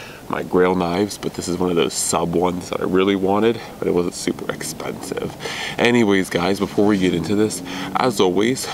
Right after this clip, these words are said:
do not forget to comment, like, share, and subscribe so that you can continue to see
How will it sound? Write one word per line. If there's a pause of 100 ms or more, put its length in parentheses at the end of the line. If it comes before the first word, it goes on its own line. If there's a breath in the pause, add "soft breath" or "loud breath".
(140 loud breath)
do
not
forget
to
comment,
like,
share,
and
subscribe
so
that
you
can
continue
to
see